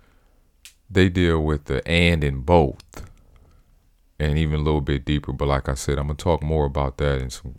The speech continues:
upcoming episodes. But we deal in duality. So if one thing is right, the other has to be wrong. And that's not true.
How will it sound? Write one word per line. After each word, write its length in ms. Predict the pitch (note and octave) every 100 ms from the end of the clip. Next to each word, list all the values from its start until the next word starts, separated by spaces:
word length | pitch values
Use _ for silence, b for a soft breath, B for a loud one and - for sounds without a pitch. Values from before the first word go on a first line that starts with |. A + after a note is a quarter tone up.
| -
upcoming 540 | D2+ - D2 C2 B1 -
episodes. 720 | D#2 - - A#1+ A1+ - - b b b b b b
But 140 | E2+
we 160 | E2+ A2+
deal 340 | A2+ F#2 F2
in 160 | E2 D#2
duality. 640 | D2 C#2+ D#2 D2+ C#2 A#1+ B1
So 540 | - D2+ D2 C#2 C2+ - _ _ _ _ _ _ _ _ -
if 180 | D#2
one 380 | D2+ D#2 G2+ A2+
thing 280 | G#2 F#2+ E2+
is 140 | D2
right, 300 | D2+ E2+ D#2
the 180 | C#2+ C#2+
other 220 | D2+ C2+
has 280 | C2+ D2 C#2
to 120 | -
be 420 | C2 C2+ C2 C2 - b b b b b -
wrong. 560 | D#2 D#2+ B1+ - - - - - _ _ _ _ _ _ _ -
And 140 | D#2+
that's 280 | D#2 D2 -
not 240 | C#2+ B1+
true. 360 | - - D2+ G1+